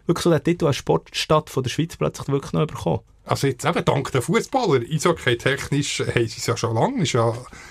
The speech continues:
Speaker 2: lang, äh, fast immer ausverkauft.
Speaker 1: Mhm.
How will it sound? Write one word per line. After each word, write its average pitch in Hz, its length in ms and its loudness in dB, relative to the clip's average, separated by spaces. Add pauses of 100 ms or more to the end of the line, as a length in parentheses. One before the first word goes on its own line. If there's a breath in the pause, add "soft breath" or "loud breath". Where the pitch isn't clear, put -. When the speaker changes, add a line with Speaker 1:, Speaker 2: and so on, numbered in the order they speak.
(180 loud breath)
Speaker 2:
lang, 139 360 2
äh, 110 360 4
fast 117 220 2
immer 113 220 4
ausverkauft. 135 680 0
Speaker 1:
Mhm. 107 260 4